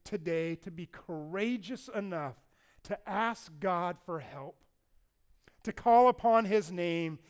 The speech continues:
You don't have what it takes. You're not strong enough. I'm not strong enough. We weren't designed, or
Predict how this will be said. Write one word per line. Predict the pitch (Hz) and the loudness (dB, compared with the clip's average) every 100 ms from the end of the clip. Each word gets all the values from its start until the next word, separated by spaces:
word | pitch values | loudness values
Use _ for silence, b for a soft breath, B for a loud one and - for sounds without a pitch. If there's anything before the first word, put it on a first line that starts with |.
| b | b
You | b 185 | b -2
don't | 190 | 0
have | 175 208 233 | 4 6 6
what | 240 240 | 4 0
it | 240 | 0
takes. | 202 214 208 - | 0 2 2 0
You're | 180 | -2
not | 180 185 | -2 -2
strong | - 208 208 226 | -4 4 6 6
enough. | 220 220 220 190 | 4 4 4 2
I'm | 220 220 220 | -2 0 2
not | 220 214 | 2 0
strong | - 202 202 | 0 2 2
enough. | 202 196 196 b b | 2 2 0 b b
We | 190 | -4
weren't | 196 | -4
designed, | 175 147 185 202 226 240 - B B | -6 -2 2 4 4 0 -4 B B
or | 208 185 | 0 0